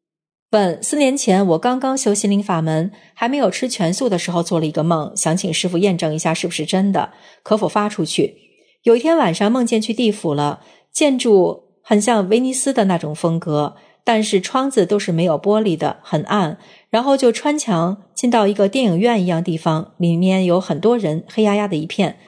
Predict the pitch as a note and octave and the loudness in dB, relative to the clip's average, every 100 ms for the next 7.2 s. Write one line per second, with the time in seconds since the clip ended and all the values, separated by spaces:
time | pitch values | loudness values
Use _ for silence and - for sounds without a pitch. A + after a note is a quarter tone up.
0 | _ - - C4 D#4 D4+ C4 G#3+ A3 A3+ | _ -8 -2 0 0 0 0 0 0 0
1 | - C#4 C#4+ G#3 E3+ - F3+ F#3 A#3 B3 | 0 -2 0 0 0 0 0 2 0 0
2 | F#3 D#3+ E3 F3+ G#3 A3+ A3+ - _ _ | 0 -2 -2 -2 0 -2 -2 -12 _ _
3 | _ - D#4 C#4 F3+ D3+ F#3+ G3 C#4 A#3 | _ -2 0 2 0 0 -2 0 0 2
4 | F#3+ E3 E3+ G#3+ - _ _ - G#3+ B3 | 2 2 0 -2 -10 _ _ 2 4 2
5 | F3+ G3 A3+ C#4+ D4 C4+ D#3+ E3+ A3+ G3 | 2 2 2 2 2 0 0 0 2 2
6 | F#3+ C4+ C4+ G#3+ A3 A3 C#4 G#3 - D3+ | 2 -2 0 0 0 0 -2 -2 -2 0
7 | D#3 | 0